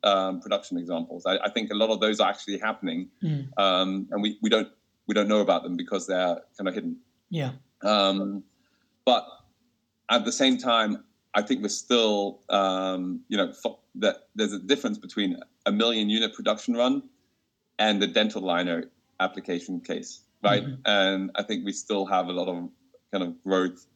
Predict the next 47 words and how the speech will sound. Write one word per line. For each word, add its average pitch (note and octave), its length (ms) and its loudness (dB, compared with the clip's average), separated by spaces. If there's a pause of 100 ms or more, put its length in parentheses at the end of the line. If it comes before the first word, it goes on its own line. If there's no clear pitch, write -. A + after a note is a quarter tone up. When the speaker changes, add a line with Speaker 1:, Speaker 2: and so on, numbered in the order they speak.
Speaker 1:
um, E2+ 520 2
to - 100 -12
get, - 280 -2 (220)
to - 80 -14
get F#2+ 240 -2
to F#2+ 100 -8
that, F2 260 -4 (280)
that F2+ 260 -6
dental F2 340 -8
aligner E2+ 320 -8 (120)
application - 520 -16
case, - 280 -12 (120)
and B3+ 100 -8
we D#3 100 0
Speaker 2:
Mm-hmm. C3 80 -6
Speaker 1:
wanna E2+ 160 -8
see F2 140 -6
more. E2+ 320 -4 (960)
Speaker 2:
What's G#3+ 360 2
your, G#3 720 4 (1080)
in E3+ 80 2
terms F#3+ 240 4
of, F3+ 100 0
I D#3+ 100 2
guess, F#3 200 0
from F#3+ 120 2
a D3+ 60 2
business D#3 420 0
perspective D3 440 -4
more C3+ 140 2
than C3 120 0
the B2+ 80 0
technology C3+ 440 -6
perspective, D#3+ 460 -6
but - 100 0
obviously E3 340 2
in, D#3+ 180 2
in D#3+ 160 0
the, D3 300 2
um, C3 480 2
industry D3+ 320 0
at F3+ 60 4
the E3 60 -2
moment, C#3+ 160 -4
there's C#3 120 -6
a C#3 40 -4
l-, D#3 180 -4